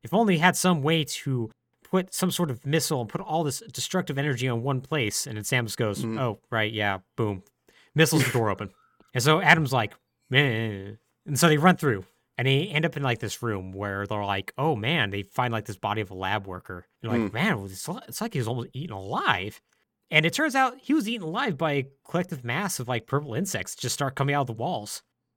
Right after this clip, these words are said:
Speaker 2: Oh.
Speaker 1: And in a very direct f-, reference to aliens, uh, they literally say they're coming out of the walls.
Speaker 2: Uh-huh.
Speaker 1: So they immediately start fighting this, like,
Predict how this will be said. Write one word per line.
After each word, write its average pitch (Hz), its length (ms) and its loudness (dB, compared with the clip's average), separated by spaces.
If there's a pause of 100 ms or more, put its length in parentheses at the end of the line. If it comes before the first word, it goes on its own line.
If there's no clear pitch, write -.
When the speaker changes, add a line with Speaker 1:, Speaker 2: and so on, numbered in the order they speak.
(140)
Speaker 2:
Oh. 113 260 0 (340)
Speaker 1:
And 147 120 6
in 160 160 8
a 147 140 6
very 151 300 6
direct 135 320 0
f-, - 240 -20
reference 131 380 -2
to - 220 -4
aliens, 107 760 -6
uh, 95 260 -6
they 95 240 -6
literally 95 260 -8
say 98 300 -4
they're 95 220 -8
coming 104 240 -4
out 104 120 0
of 98 40 -2
the 101 80 -6
walls. 101 440 -6 (400)
Speaker 2:
Uh-huh. 101 300 -2 (440)
Speaker 1:
So 156 360 0 (120)
they 254 140 8
immediately 185 320 6
start 165 220 0
fighting 135 460 0
this, 120 260 -2
like, 107 180 -2